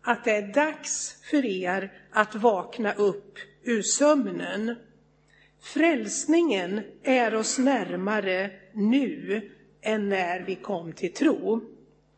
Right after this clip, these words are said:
Natten går mot sitt slut och dagen är nära. Låt oss därför lägga bort mörkrets gärningar och ta på oss ljusets vapenrustning.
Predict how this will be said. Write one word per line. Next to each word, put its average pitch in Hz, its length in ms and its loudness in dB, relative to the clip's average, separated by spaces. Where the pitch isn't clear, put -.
Natten 254 760 2
går 202 300 2
mot 190 240 -4
sitt 202 220 -8
slut - 720 -6
och 240 220 0
dagen 196 800 2
är 202 140 -4
nära. 196 640 -4
Låt 330 380 4
oss 294 200 0
därför 247 420 4
lägga 240 380 2
bort 247 640 0
mörkrets 254 800 2
gärningar 185 840 -4
och 240 200 2
ta 254 120 4
på 214 360 0
oss - 280 -4
ljusets 220 1000 0
vapenrustning. 196 1300 -2